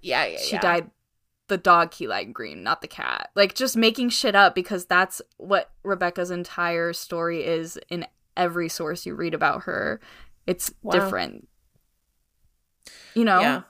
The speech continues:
Speaker 1: and Taylor Swift loves to lie.
Speaker 2: Exactly. So her lying
Speaker 1: Yeah.
Speaker 2: about her house not being a mansion,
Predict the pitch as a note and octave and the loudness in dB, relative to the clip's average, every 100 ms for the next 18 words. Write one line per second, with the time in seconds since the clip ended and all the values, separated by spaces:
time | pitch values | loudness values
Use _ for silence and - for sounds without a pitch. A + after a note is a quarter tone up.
0 | - G#3 G3+ F#3+ C4 A3+ A#3 G#3 - F#3+ | -4 -2 -2 -6 -4 -4 -4 -8 -6 -6
1 | F#3 F3 E3+ F#3+ - G#3 E3+ E3 D#3+ D#3+ | -2 0 -2 -6 -12 -12 -4 0 2 2
2 | E3+ F#3 F#3 - _ _ _ _ - - | 0 -2 -6 -20 _ _ _ _ -18 -12
3 | - - - - C#4 C4+ D#4+ F4+ - G3 | -10 -10 -10 -4 -4 2 2 2 -2 -2
4 | D3 A#2+ G#3 A3 _ _ _ _ _ _ | -2 -2 -6 -10 _ _ _ _ _ _
5 | _ - C4+ B3 A#3+ B3 B3 A3+ A#3 A3+ | _ -8 -2 -2 0 0 2 2 2 0
6 | A3 F#3+ F#3 - - G#3+ G#3 F3+ F3+ F#3+ | 2 4 2 -2 -2 -2 0 0 0 -2
7 | F3 F#3 F3+ E3 F3+ F#3+ - D3 D#3+ F3 | -2 -4 -10 -8 -6 -6 -10 -14 -14 -14
8 | G#3 | -18